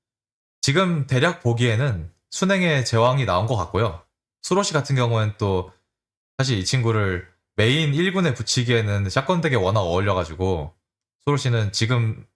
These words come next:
지금으로도 순행 일 왕이지만 범용성이 조금 떨어진다고 볼 수 있는데 스노우 화이트는 굉장히 유틸 면에서 뛰어난 것 같아서 일단 보시면 되겠는데요.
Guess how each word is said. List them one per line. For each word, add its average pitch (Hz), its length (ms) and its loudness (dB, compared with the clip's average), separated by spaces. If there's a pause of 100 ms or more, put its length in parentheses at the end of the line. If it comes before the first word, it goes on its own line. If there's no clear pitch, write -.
(140)
지금으로도 147 580 2
순행 143 280 0
일 127 100 2
왕이지만 101 640 0 (360)
범용성이 143 420 2
조금 117 180 -4
떨어진다고 135 480 0
볼 101 100 -2
수 104 100 -6
있는데 85 460 -4 (220)
스노우 165 260 0
화이트는 131 360 0
굉장히 104 500 0
유틸 113 260 0
면에서 110 320 0
뛰어난 151 280 0
것 139 80 0
같아서 90 440 -4 (1080)
일단 127 340 0 (220)
보시면 135 260 0
되겠는데요. 101 560 -2